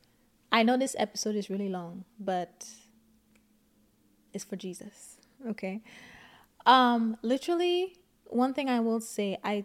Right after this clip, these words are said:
I talked about this in the episode on your purpose. Again, every episode I reference, I will leave it in the description. But I told y'all that I was the type of person who never knew what I wanted to do with my life.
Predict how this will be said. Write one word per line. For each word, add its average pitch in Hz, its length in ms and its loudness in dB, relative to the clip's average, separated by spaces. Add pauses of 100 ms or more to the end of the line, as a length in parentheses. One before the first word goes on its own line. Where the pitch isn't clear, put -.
(140)
I 208 140 -2
talked 233 340 -4
about 233 300 -2
this 214 180 -4
in 208 160 -4
the - 180 -4
episode 208 680 -6 (100)
on 190 540 -6 (340)
your 196 220 -4
purpose. - 1120 -10 (200)
Again, 202 340 -4
every 269 220 -4
episode 226 340 -6
I 185 120 -4
reference, 196 420 -6
I 185 80 -6
will 185 80 -6
leave 185 220 -8
it - 80 -12
in 185 100 -8
the 180 60 -10
description. 208 680 -14 (1120)
But 220 640 0 (960)
I 240 140 0
told 294 260 0
y'all 262 160 0
that 220 200 0
I 214 120 -4
was 254 140 -4
the 262 60 -16
type 240 200 -6
of 226 140 -12
person 220 300 -4
who 214 100 -4
never 214 280 -4
knew 233 240 0
what 202 120 -4
I 190 80 -4
wanted 185 380 -8
to 196 100 -10
do 185 160 -10
with 180 200 -8
my 190 140 -8
life. 185 460 -12